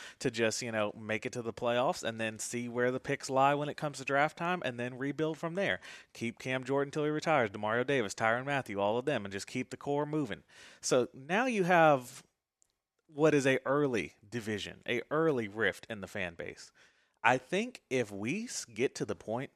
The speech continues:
to where that game is a loss on Sunday, that rift is going to not only crack, it's gonna splinter in one direction. And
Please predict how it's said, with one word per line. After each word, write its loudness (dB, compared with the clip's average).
to -8
where -2
that 2
game -2
is -4
a -2
loss 0
on -8
Sunday, -6
that 6
rift -4
is -4
going -4
to -10
not 2
only -2
crack, 0
it's -4
gonna -4
splinter -6
in -8
one -4
direction. -4
And -4